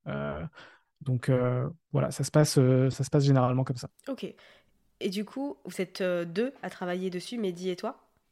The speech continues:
Speaker 1: Alors, Mehdi, c'est mon associé, et du coup, aujourd'hui, on est quatre. Euh, donc, on a Alizé qui, euh, s'occupe de la partie audiovisuelle,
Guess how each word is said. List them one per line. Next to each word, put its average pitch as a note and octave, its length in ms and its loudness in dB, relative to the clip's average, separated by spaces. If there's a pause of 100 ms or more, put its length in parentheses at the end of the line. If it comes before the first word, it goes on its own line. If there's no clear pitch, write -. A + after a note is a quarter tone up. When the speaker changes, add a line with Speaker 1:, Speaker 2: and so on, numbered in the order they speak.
(100)
Speaker 1:
Alors, D3+ 180 8
Mehdi, F#3+ 380 8
c'est - 120 6
mon D#3 120 8
associé, F3+ 760 6
et D3 40 4
du D3 100 2
coup, - 160 2
aujourd'hui, D#3+ 260 2
on D3+ 60 4
est C#3 100 4
quatre. - 460 -4 (100)
Euh, C3 520 2
donc, C3 160 -2
on C#3 80 4
a C#3+ 60 4
Alizé E3+ 440 8
qui, C#3+ 300 2
euh, B2 600 2
s'occupe C#3+ 300 -6
de C#3+ 80 6
la C3+ 140 4
partie C#3+ 300 2
audiovisuelle, C#3 720 6